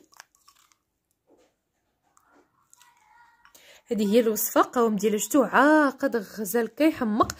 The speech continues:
دابا اختي ما عليك الا تطبيقها على الشعير ديالك كامل من المقدمه حتى الاطراف. خدي السلوفان ولا شي ميكا ديريها وعقديها من اللور من الخلف، خليها حتى كيعرق عليها، تعرق عليها لاغوسيت مزيان مزيان.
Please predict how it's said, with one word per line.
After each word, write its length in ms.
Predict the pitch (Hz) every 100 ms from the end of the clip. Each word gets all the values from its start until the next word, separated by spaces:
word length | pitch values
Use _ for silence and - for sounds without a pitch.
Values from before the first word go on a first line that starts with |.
| - - _
دابا 160 | 226 247
اختي 220 | 247 302
ما 100 | 277
عليك 200 | 220 254
الا 220 | 285 277
تطبيقها 560 | 262 240 202 233 233 277
على 160 | 220
الشعير 480 | 233 - - 233 233
ديالك 540 | 190 190 208 214 247 _
كامل 840 | - 285 285 285 285 285 262 180 175 _ - 240 208
من 80 |
المقدمه 720 | 302 359 330 330 254 262 277 359
حتى 260 | - -
الاطراف. 520 | 330 - - 196 170
خدي 200 | - 247
السلوفان 540 | 254 - 247 220 208 196
ولا 160 | 208
شي 200 | 254 254
ميكا 300 | 233 226 262 453 - - - -
ديريها 560 | 214 254 240 254 - - _ 190
وعقديها 440 | 190 233 254 240
من 80 | 226
اللور 480 | 220 220 254 554 -
من 80 | 220
الخلف، 420 | - 392 - - _ _ _ -
خليها 480 | 247 233 254 403 359
حتى 380 | - _ - 480
كيعرق 340 | 415 233 - 196
عليها، 380 | 233 240 247
تعرق 300 | 240 185 -
عليها 220 | 190 220 214
لاغوسيت 440 | 196 196 208 208
مزيان 340 | 196 202 190
مزيان. 280 | 190 196 370